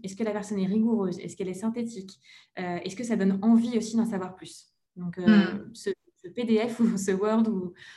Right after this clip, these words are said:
Speaker 1: ou, ou ce document, euh, papier, déjà, on dit long sur la personne.
Speaker 2: Et quand tu parles de titre, euh, le titre, c'est ce qu'on recherche ou c'est ce qu'on est aujourd'hui ? Est-ce qu'il faut écrire poste recherché et ensuite écrire, euh, ce qu'on cherche ?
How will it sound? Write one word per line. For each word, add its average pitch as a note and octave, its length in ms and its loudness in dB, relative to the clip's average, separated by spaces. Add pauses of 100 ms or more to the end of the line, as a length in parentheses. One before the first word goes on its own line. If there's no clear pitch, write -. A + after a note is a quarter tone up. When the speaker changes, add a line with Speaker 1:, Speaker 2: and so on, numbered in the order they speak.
(120)
Speaker 1:
ou, G3 220 -6
ou G3 40 -4
ce G3 140 -4
document, G3+ 500 -2
euh, F3 100 0
papier, G3 500 -6 (140)
déjà, G3+ 360 2
on A3 80 6
dit F#3+ 200 0
long A3+ 200 6
sur - 180 -4
la F3+ 140 -6
personne. F3 360 -12 (720)
Speaker 2:
Et G#3+ 100 4
quand C4+ 120 6
tu B3+ 160 0
parles D4 240 6
de A#3 140 10
titre, D4 480 0 (260)
euh, F#3+ 220 4
le G#3+ 160 6
titre, B3 280 0
c'est G3 340 0
ce - 220 -4
qu'on G3 300 2
recherche G#3+ 640 6
ou A3+ 80 -4
c'est G#3 160 -2
ce - 80 -4
qu'on G#3 180 8
est A#3+ 140 12
aujourd'hui ? G3+ 500 4 (360)
Est-ce G3 140 -6
qu'il G#3+ 240 6
faut G#3+ 140 6
écrire A#3 360 4
poste A#3+ 280 4
recherché G#3+ 720 0
et F3+ 240 -4
ensuite F#3+ 500 -4
écrire, F#3 460 -4
euh, D#3+ 100 -4
ce D#3+ 120 -8
qu'on E3+ 200 -8
cherche ? F#4+ 460 -2